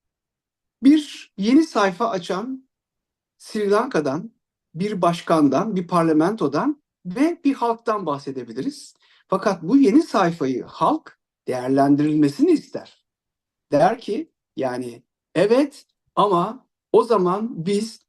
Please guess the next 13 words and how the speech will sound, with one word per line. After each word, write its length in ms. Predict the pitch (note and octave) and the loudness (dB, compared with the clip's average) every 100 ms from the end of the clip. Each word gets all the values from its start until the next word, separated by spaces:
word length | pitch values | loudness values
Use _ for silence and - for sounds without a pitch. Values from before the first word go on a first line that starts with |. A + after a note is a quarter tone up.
| _ C#3+ | _ -2
gerçekten 840 | D3+ F3+ F3 C#3+ C#3 - C#3 D#3 - | 2 2 2 -2 -2 -4 -4 -4 -10
yoksullukla, 920 | - C3+ C#3 - C#3+ D3+ C#3+ D#3 F3 - | -6 -2 -2 -2 -2 -2 -2 -4 -4 -6
yolsuzlukla 1080 | C#3 C#3 C#3 C3+ B2+ B2+ - D#3+ A3 C#4 - _ _ _ _ _ _ _ _ _ | -2 -2 -2 -8 -12 -16 -10 -4 -4 -4 -10 _ _ _ _ _ _ _ _ _
mücadeleyi 800 | C#3+ D3 D#3 C#3+ A#2+ C3+ A#3+ D4+ _ _ | 0 2 2 2 2 2 0 -4 _ _
görmek 420 | D#3 D#3+ D3 C3 | 0 2 2 -2
istiyoruz." 480 | - - A#2+ A2+ - | -8 -8 -6 -6 -8
der. 220 | E2 - _ - - D#3 | -12 -14 _ -20 -2 2
Dolayısıyla 420 | F3+ G3 A3+ G3+ | 4 2 2 2
yeni 240 | G3 G#3+ | 2 2
başkana 440 | F#3+ F3 E3+ F3 D#3+ | 2 2 2 2 2
büyük 220 | F#3 F#3 | 0 2
görevler 500 | D#3+ D3+ D3+ G3 F3+ | 2 2 2 -4 -6
düşüyor. 420 | E3+ F3+ G#3 D4 | -6 -4 -2 -4